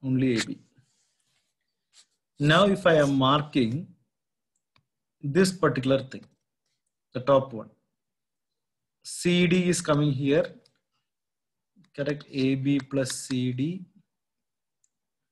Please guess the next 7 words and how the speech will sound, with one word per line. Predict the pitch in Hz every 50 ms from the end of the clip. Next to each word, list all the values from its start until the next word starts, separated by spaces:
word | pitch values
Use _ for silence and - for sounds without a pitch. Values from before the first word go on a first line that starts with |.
| _ _ _ _ _ _ _ _ _ _ _ _ _ _ _ _ 170
Then | 135 143 147 147 143
what | 147 139 151
is | 156 - -
coming | 165 160 156 156 160 156 151 151
next | 147 151 151 - -
after | - 175 175 - 151 139
that? | 160 190 202 - -